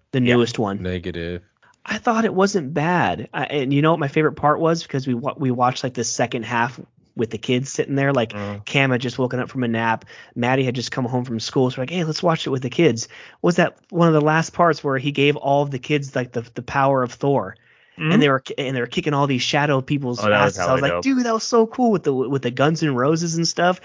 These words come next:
Speaker 1: and all the kids, you know, k-, kicking ass." I thought
Speaker 2: They
Speaker 1: that
Speaker 2: do
Speaker 1: was a
Speaker 2: good with that.
Speaker 1: Right. You know, yeah. They do do good with that, with the humor and everything, but that was a cool part. Um,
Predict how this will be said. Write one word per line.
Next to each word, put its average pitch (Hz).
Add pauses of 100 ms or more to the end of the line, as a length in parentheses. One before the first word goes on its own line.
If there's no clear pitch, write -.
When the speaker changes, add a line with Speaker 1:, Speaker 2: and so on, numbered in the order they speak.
(220)
Speaker 1:
and 131
all 147
the 143
kids, 151 (220)
you 143
know, 127
k-, - (100)
kicking 160
ass." 156
I 170
thought -
Speaker 2:
They -
Speaker 1:
that -
Speaker 2:
do -
Speaker 1:
was -
a -
Speaker 2:
good 104
with 98
that. 98 (160)
Speaker 1:
Right. 165
You 143
know, 113
yeah. 107 (520)
They 147
do 139
do 117
good 110
with 104
that, 110
with 127
the 113
humor 123
and 113
everything, 117
but 113
that 175
was 160
a 139
cool 139
part. 123
Um, 143